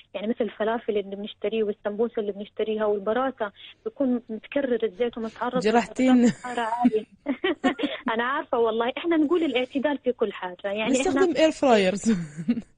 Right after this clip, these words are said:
Speaker 1: ممتاز، بعض التعديلات قد نقوم فيها على نمط غذائنا قد تؤدي إلى يعني نتائج إيجابية عديدة، وبالتالي إحنا جسمنا أمانة يعني عنا، فبالتالي لازم نعطيه أفضل،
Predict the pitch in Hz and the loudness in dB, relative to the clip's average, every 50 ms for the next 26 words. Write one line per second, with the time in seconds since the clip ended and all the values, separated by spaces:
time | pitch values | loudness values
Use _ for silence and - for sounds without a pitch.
0 | _ _ _ - 226 233 233 233 - 202 190 - 185 - - _ - 247 269 - | _ _ _ -4 -2 -2 -2 -2 -2 -2 -2 0 -2 -4 -6 _ -6 -4 -2 -2
1 | 262 - - 226 214 208 240 233 240 233 - - 226 214 220 220 220 - - 247 | -2 -2 -4 -6 -4 -2 0 0 0 -2 -2 -4 -6 -6 -4 -6 -6 -4 -4 -6
2 | 233 - - 233 226 226 208 185 208 208 214 214 208 208 - - - - - 240 | -4 -2 -2 -2 0 -2 -2 -2 -2 -2 0 0 -2 -4 -6 -12 -10 -4 0 2
3 | 247 277 262 269 240 226 214 214 233 233 214 214 214 208 - 214 - _ - 233 | 2 2 2 2 2 2 2 2 0 -2 -2 -4 -8 -8 -8 -8 -6 _ -2 -2
4 | 196 220 208 - - - 233 233 214 214 208 208 202 - - - - - - 196 | 0 -2 -4 -6 -8 -2 0 2 2 2 0 -2 -4 -8 -14 -20 -20 -10 -4 -4
5 | 190 190 - 196 202 202 202 202 202 208 208 - 240 220 208 - - 220 - - | -2 -2 -2 -4 -6 -4 -4 -4 -4 -4 -2 0 0 0 0 0 -2 -4 -2 -2
6 | 220 202 208 240 233 240 202 202 208 196 233 226 196 - 190 190 190 196 208 _ | 0 0 2 2 2 2 2 2 0 2 0 0 2 2 0 0 0 -2 -4 _
7 | - 220 208 208 208 - - 240 226 214 220 - - - - _ - 208 - - | -2 0 0 0 0 0 0 0 -2 -2 -4 -6 -12 -20 -10 _ -4 -4 -2 -4
8 | 240 - - 247 240 226 220 214 220 240 285 302 262 220 208 202 196 196 202 202 | -4 -2 0 0 0 0 0 0 0 2 2 2 2 2 0 0 0 0 -2 0
9 | 196 202 202 208 - 247 233 208 202 190 - 208 190 214 - - 226 214 208 214 | 0 0 0 0 0 0 0 0 -2 -4 -4 -4 -4 -4 -2 -2 -2 0 0 2
10 | 214 226 220 - 220 214 214 220 208 - - 269 - - - 285 269 226 247 233 | 0 0 -2 -4 -6 -8 -8 -8 -8 -4 -4 -4 -2 -2 -2 -4 -2 -2 0 0
11 | 220 214 196 | 0 -2 -4